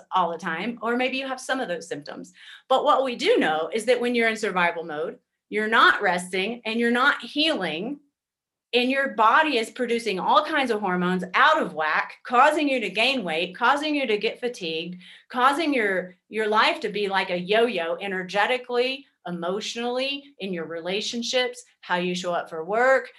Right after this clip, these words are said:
because how you do anything is how you do everything.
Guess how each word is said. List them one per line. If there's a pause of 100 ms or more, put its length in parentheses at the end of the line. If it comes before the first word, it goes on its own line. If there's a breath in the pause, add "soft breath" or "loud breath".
(140 soft breath)
because
how
you
do
anything
is
how
you
do
everything.